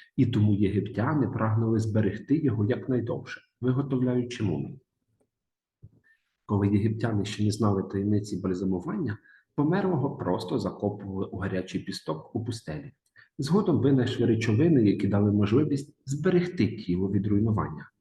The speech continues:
Бальзамуванням займалися тільки фахівці, які знали його секрети.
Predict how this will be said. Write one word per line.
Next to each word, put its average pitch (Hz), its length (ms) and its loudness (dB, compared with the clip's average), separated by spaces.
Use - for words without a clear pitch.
Бальзамуванням 156 920 4
займалися 147 580 2
тільки 143 400 2
фахівці, 147 600 -4
які 139 260 -2
знали 110 400 -2
його 95 200 -6
секрети. - 520 -10